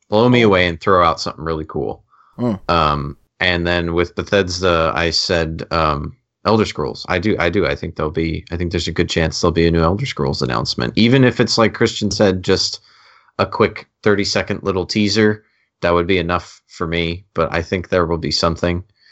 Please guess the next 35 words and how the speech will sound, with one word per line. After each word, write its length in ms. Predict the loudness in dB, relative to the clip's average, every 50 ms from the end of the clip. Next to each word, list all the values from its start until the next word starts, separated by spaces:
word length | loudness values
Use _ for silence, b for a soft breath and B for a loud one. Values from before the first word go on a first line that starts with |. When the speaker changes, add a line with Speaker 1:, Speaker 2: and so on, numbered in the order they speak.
| b b b b b b b b _ _ _ -4
Speaker 1:
Um, 520 | -2 0 2 2 2 0 -2 -4 -6 -10 _ _ _ _ _ _ _ _ _ _ _ _ _ _ _ -4
and 120 | 0 0 2
other 240 | 2 2 2 0 0
than 180 | 0 0 2
that, 380 | 2 2 2 2 0 -2 -4 -6 -8
I, 180 | -8 -8 -6 -6 -4
I 100 | -6 -4
don't 180 | -4 -4 -4
really 220 | -2 -2 0 0 0
know. 220 | 2 2 4 4 4
I 60 | 4
mean, 160 | 2 2 2
there's 160 | 2 0 0 -2
a 60 | -2
lot 180 | 0 0 0 2
of 60 | 0
other 160 | 0 0 -2
games 400 | -4 -4 -4 -2 -2 -2 -2 -4
I'd 120 | -6 -6 -6
like 160 | -6 -8 -8
to 100 | -8 -6
see, 560 | -4 -2 -2 0 0 0 -2 -4 -4 -8 _ _ _ _ _ _ _ _ _ _ _ _ _ _ 2
but 280 | 2 4 2 2 -2 _ _ -6
I 80 | -4 -4
could, 300 | 0 0 -2 -2 -4 -6 -6
I 80 | -6
could 160 | -4 -4 -6 -2
talk 200 | -2 -2 -2 0
about 220 | -2 -2 -2 0
that 260 | 0 0 0 0 -2 -6
forever. 520 | -10 -8 -2 0 0 2 2 2 0 0
I'm 280 | 0 -2 -2 -4 -6 b b b b b b b b b b b b b
hoping 500 | 0 2 2 2 4 2 2 2 2 0
that 140 | 0 -2
maybe, 680 | 0 0 2 2 2 2 2 0 0 0 -2 -4 -6 -10